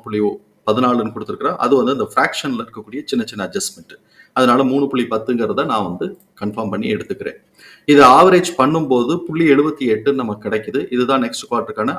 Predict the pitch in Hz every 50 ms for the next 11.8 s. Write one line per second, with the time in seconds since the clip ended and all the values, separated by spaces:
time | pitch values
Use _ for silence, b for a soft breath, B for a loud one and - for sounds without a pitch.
0 | - 107 113 120 120 123 127 123 - 113 107 104 - - 117 113 113 107 110 113
1 | 107 101 101 104 101 - - 82 - - - - _ _ _ _ _ b b b
2 | b b b 147 151 160 156 139 131 123 - - 139 151 175 170 147 - 160 160
3 | 156 160 156 160 - 175 190 196 - 98 101 117 120 139 143 139 - 139 123 127
4 | 127 - - 156 143 135 120 120 117 113 110 107 101 - - - - 104 107 101
5 | 107 117 120 143 143 131 120 107 113 135 135 123 113 107 101 - 113 120 135 135
6 | 139 139 139 - 117 110 110 120 139 139 - 120 123 123 - - 117 113 113 113
7 | 123 113 - 104 101 98 - - 104 - _ _ _ _ _ _ _ _ 120 123
8 | 120 117 123 143 143 143 147 127 135 131 139 123 120 113 120 127 131 131 117 113
9 | 107 113 110 110 123 - - _ _ - 110 107 107 117 123 - 127 117 101 98
10 | - 98 - - _ b b b b b 123 135 - - 151 143 143 135 139 139
11 | 131 - 120 117 - - 147 - 135 120 117 104 - 113 120 151